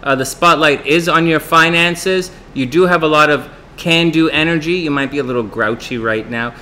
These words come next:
especially Scorpio moons will be feeling a little bit grouchy and irritable right now. You might have I P S, you know, irritable personality syndrome, but you do have a lot of ego energy and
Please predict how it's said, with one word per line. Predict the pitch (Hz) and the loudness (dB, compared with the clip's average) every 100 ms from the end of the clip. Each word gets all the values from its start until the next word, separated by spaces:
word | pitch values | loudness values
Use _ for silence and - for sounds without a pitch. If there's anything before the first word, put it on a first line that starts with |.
| - | -12
especially | - 165 156 | -6 -4 -4
Scorpio | - - 123 123 117 | -6 -2 -2 0 -2
moons | 110 113 113 | -2 -4 -4
will | 110 | -6
be | 110 | -8
feeling | - 120 110 110 | -8 -8 -8 -6
a | |
little | 107 110 | -4 -4
bit | 107 98 | -6 -6
grouchy | 113 104 110 - 110 | -2 -2 -4 -6 -4
and | 107 110 | -4 -4
irritable | 110 107 104 104 | -2 -2 -2 -2
right | 104 104 | -2 -4
now. | 107 107 | -4 -8
You | - - - | -10 -14 -8
might | 143 | -2
have | 131 107 | -2 0
I | 120 117 | -2 -2
P | - 123 | -4 -6
S, | 107 101 - | -4 -6 -10
you | 104 | -10
know, | 101 | -8
irritable | 107 110 110 98 92 | -4 -2 -2 -4 -8
personality | - 110 110 101 101 104 104 | -6 -8 -6 -6 -6 -6 -8
syndrome, | - 110 113 107 - - - | -8 -6 -6 -6 -10 -16 -12
but | - | -10
you | 120 | -8
do | 117 185 | -2 -2
have | 165 | 0
a | 160 | 0
lot | 143 | 0
of | 135 | -2
ego | 147 143 151 | -4 -2 0
energy | 139 139 123 135 | 0 -2 -4 -6
and | 123 104 | -6 -8